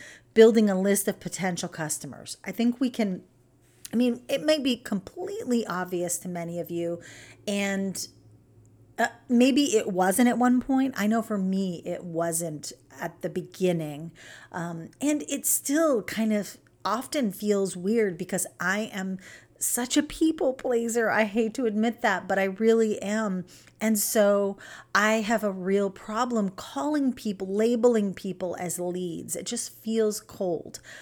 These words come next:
But, you know, sometimes we think we're being nicer, less slimy by not referring to our list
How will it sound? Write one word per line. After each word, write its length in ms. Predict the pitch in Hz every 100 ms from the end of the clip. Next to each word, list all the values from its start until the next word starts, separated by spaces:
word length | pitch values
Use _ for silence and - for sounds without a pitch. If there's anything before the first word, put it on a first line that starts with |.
| - -
But, 420 | 330 359 262 220 - - - - _ -
you 160 | 269
know, 120 | 269 269
sometimes 520 | - 311 349 339 311
we 80 | 247
think 240 | 285 254
we're 80 | 254
being 340 | 214 220 208
nicer, 560 | 190 196 226 - 180 160
less 280 | 160 208 -
slimy 640 | - 190 190 233 247 190
by 200 | - 165
not 260 | 170 190 214
referring 580 | 202 - 180 175 196 196
to 220 | 214 -
our 140 | 165
list 360 | 170 170 170